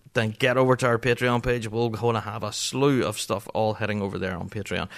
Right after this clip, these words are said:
Plus, we have you covered here, like I said, on the podcast, but as well on Fuse. We will be hanging out with the guys at Saint Lawrence. Now, a lot of people have actually asked us, "Oh, Rob,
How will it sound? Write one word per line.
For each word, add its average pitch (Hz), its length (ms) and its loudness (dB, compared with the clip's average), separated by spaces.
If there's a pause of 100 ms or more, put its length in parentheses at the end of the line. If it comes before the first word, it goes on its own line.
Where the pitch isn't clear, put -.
(220)
Plus, 196 300 8
we 180 100 6
have 180 180 2
you 202 120 -4
covered 151 240 4
here, 127 160 4
like 110 100 2
I 101 40 -8
said, 98 180 -2
on 92 80 -2
the 90 80 -8
podcast, 117 480 0
but 123 140 6
as 107 60 0
well 120 240 0
on 107 200 -2
Fuse. 123 360 -4 (960)
We 170 160 6
will 165 140 4
be 147 80 6
hanging 127 320 0
out 120 200 0
with 113 120 -2
the 123 80 -2
guys 104 260 2
at 104 60 -6
Saint 98 220 -6
Lawrence. 113 400 -2
Now, 120 180 2 (320)
a 143 60 -6
lot 226 160 12
of 233 100 12
people 196 280 6
have 151 100 6
actually 135 320 2
asked 131 340 2
us, 135 200 0 (280)
"Oh, 196 280 4
Rob, 185 420 6